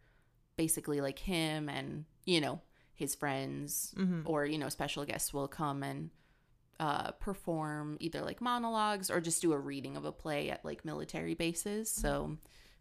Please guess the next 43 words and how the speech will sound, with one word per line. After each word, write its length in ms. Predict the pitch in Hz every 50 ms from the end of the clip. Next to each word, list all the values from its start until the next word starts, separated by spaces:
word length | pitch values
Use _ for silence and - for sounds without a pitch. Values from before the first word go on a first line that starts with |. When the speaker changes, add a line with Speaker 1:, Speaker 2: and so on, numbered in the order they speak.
| - -
Speaker 1:
um, 320 | - 156 147 147 143 143 147 147
yeah, 120 | 143 -
he 140 | 156 160 151
said 180 | - 143 139
at 140 | - - -
first 240 | 147 - 156 - -
it 60 | 104
was, 200 | 101 - - -
like, 260 | 92 - - - - - - - - - - - - - - - - - - - -
you 80 | 165 147
know, 120 | 131 -
the 100 | - 151
military 480 | 143 139 120 120 - - - - - -
was 200 | 170 175 - -
like, 300 | - - 190 190 - - - - - - - - - _ _ _ _ _ - -
"None 260 | 170 180 214 220 226
of 80 | 220 190
these 200 | 180 170 165 165
people 360 | - 165 151 - - 131 139
wanna 240 | 143 139 139 143 -
watch, 400 | - - - 180 - - - -
like, 340 | - - - - - - - 190
Speaker 2:
Mm-hmm. 240 | 190 190 185 175 170
Speaker 1:
theater," 500 | 160 151 - - 160 - - - - - - - - -
you 140 | - 220 180
know, 80 | 151
'cause 180 | - - 170 151
it's, 220 | 147 143 - -
like, 400 | 156 143 131 - - - - - - - - - _ _ _ - - - _ _ - - -
you 160 | - 214 180
know, 160 | 143 120 85 104
Adam 260 | 147 143 143 151 147
was 180 | 139 - - -
like, 220 | - - - -
it 120 | - - -
kinda 220 | - 151 147 151
seemed 180 | - - 101 90
like 160 | - - -
they 120 | - -
thought 200 | - - - -
it 60 | -
was 120 | 160 160 165
above, 520 | 160 156 160 151 147 147 151 - - -